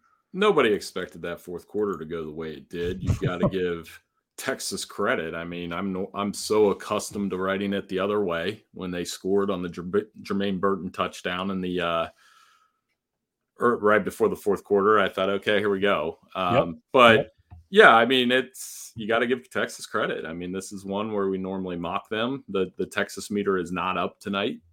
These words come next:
Speaker 1: Credit to the Longhorns. You gotta give them, uh, you know, for that flurry of plays, and, and they'll be ranked,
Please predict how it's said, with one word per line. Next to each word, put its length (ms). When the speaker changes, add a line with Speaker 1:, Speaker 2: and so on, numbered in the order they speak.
Speaker 1:
Credit 340
to 100
the 100
Longhorns. 560
You 60
gotta 240
give 160
them, 280
uh, 260
you 80
know, 100
for 120
that 200
flurry 360
of 160
plays, 460
and, 180
and 220
they'll 100
be 140
ranked, 420